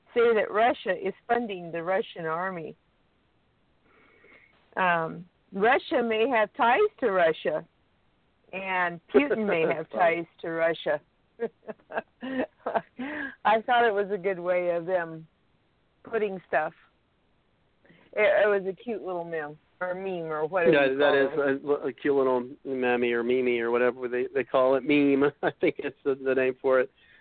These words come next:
Speaker 2: Um,
Speaker 1: Yeah.
Speaker 2: and yeah, now one of the
Speaker 1: Russia
Speaker 2: things that
Speaker 1: may have
Speaker 2: we'll find
Speaker 1: ties
Speaker 2: this
Speaker 1: to
Speaker 2: fascinating.
Speaker 1: Russia. <laughs>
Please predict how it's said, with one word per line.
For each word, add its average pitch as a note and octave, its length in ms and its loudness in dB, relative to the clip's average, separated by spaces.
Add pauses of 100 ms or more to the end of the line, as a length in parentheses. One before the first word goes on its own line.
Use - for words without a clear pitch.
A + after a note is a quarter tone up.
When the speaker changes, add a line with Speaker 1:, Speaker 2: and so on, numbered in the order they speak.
Speaker 2:
Um, D3+ 380 4
Speaker 1:
Yeah. F#3+ 280 4
Speaker 2:
and F#3 80 4
yeah, G#3 160 4
now F3+ 180 2
one A#3 180 2
of B3 100 0
the - 60 2
Speaker 1:
Russia - 140 4
Speaker 2:
things - 20 0
that F4 140 2
Speaker 1:
may B3 160 4
have C4 180 4
Speaker 2:
we'll C#4 100 0
find C4+ 340 4
Speaker 1:
ties - 20 -
Speaker 2:
this G#3+ 80 4
Speaker 1:
to A3 80 4
Speaker 2:
fascinating. G3+ 680 0 (120)
Speaker 1:
Russia. C4+ 200 -4
<laughs> - 40 -20